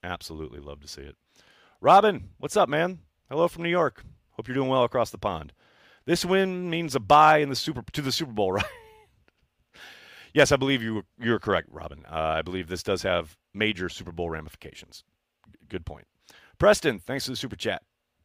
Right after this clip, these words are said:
"I'm calling it right now. Cox over Gary, week one." Preston, that's a, that's a significant call. Um, not sure I'm on board with you on that one, but Godspeed. I love the confidence.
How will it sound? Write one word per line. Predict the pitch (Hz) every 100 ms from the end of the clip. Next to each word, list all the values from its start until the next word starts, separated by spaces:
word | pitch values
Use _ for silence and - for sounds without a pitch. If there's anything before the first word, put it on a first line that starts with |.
| _ _ _ _ _ - -
"I'm | 127
calling | 156 170 160
it | 147
right | 135 139
now. | 135 127 107
Cox | - 139 143
over | 131 113
Gary, | 98 127 120 104
week | 98 101
one." | 110 98 78 - _ - - - - _ _ _ _ _ - - - _
Preston, | - 101 - 104
that's | 90 -
a, | 82 78 78 _ _ _ _
that's | - -
a | 98
significant | - 101 104 104 113 117 98 - 82 -
call. | 73 76 127 - -
Um, | 82 76 76 73 _ - _ _ - - -
not | 143 147
sure | - 175
I'm | 160 160
on | 156
board | 139 175
with | 180 185
you | 202
on | 196
that | 202
one, | 214 247
but | 151 101 -
Godspeed. | 127 127 - - 80 - _ _ _
I | 85
love | 101 104
the | 104
confidence. | 92 76 - - -